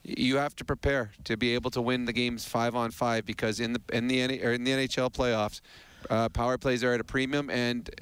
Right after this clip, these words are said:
I, I agree to an extent, but that's part of the excitement of the National Hockey League playoffs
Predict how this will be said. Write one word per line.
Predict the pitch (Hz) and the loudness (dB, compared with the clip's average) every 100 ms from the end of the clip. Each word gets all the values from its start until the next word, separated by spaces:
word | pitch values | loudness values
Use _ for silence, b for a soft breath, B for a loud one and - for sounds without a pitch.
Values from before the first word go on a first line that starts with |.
| - - - - | -10 -16 -10 -2
I, | 120 123 | 2 2
I | - 117 | 2 2
agree | 117 110 110 135 160 170 - - - - | 2 0 0 2 2 0 -8 -20 -18 -2
to | 139 | 0
an | 135 | 0
extent, | 127 - 143 165 - B B B - | 0 0 -2 -2 -8 B B B -4
but | 127 120 | -2 0
that's | 127 131 | 0 0
part | - 135 135 | -2 0 2
of | 131 | 2
the | 123 | 2
excitement | 120 - - 135 143 135 123 - | 0 0 0 0 0 -2 -4 -2
of | 120 113 | -2 0
the | 123 | 2
National | 123 120 - 123 | 2 0 0 0
Hockey | 123 123 | 0 0
League | 117 104 | 0 0
playoffs | 131 139 120 113 - | 0 2 2 2 -2